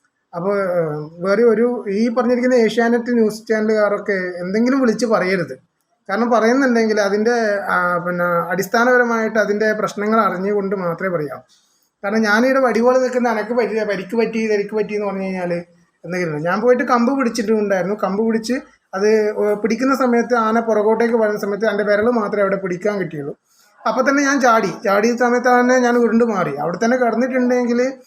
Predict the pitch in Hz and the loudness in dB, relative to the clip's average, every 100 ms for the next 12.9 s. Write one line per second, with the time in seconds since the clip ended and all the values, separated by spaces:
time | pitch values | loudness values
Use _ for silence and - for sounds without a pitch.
0 | _ - 220 240 240 240 247 240 226 233 | _ -8 -2 0 0 -2 0 2 2 2
1 | 214 180 127 - _ _ - _ _ - | 0 -2 -4 -12 _ _ -20 _ _ -14
2 | 151 214 240 233 240 233 240 240 240 240 | -4 -2 0 2 2 2 2 2 2 0
3 | 233 233 214 214 220 202 196 190 180 175 | 0 0 0 0 0 0 0 -2 -2 -4
4 | 160 160 151 165 180 180 202 196 196 190 | -4 -4 -4 -4 -4 -4 -4 -2 -2 -4
5 | 190 - 170 165 165 170 214 175 185 175 | -8 -10 -6 -6 -2 2 2 2 -4 -4
6 | 185 165 170 160 180 _ _ _ _ _ | -4 -4 -6 -8 -10 _ _ _ _ _
7 | 185 180 170 180 180 202 214 202 185 196 | -2 0 0 -4 -2 0 0 -2 0 0
8 | 202 196 185 165 190 196 202 202 180 185 | -2 -6 -10 -6 0 0 0 -2 -2 -4
9 | 175 165 180 175 175 160 160 165 160 - | -4 -4 -4 -2 -2 -2 -4 -8 -12 -14
10 | - 170 175 185 175 180 170 202 180 175 | -8 -4 -2 -2 -2 -4 -6 -6 -4 -6
11 | 196 170 156 170 175 170 180 165 175 175 | -6 -6 -8 -8 -8 -8 -8 -8 -8 -10
12 | 175 165 170 170 180 156 175 165 | -8 -6 -6 -8 -10 -10 -10 -10